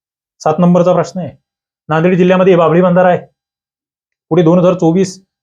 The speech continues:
द्रोणाचार्य पुरस्कार मिळालेले व्यक्ती आणि त्यांचा खेळ यांच्या जोड्या. द्रोणाचार्य पुरस्कार नेमका कोणत्या क्षेत्राशी संबंधित आहे?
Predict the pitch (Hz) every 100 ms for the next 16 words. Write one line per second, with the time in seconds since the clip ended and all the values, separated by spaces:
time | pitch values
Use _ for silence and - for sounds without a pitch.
0 | - 131 160 180 185 185 190 190 185 190
1 | 160 156 175 180 185 170 175 196 180 180
2 | 180 185 175 175 165 180 165 135 151 185
3 | - _ _ _ _ _ _ _ _ _
4 | _ _ - 147 196 226 226 226 214 196
5 | 185 185 180 196 208 226 220 220 220 185
6 | 202 214 226 214 208 214 202 151 _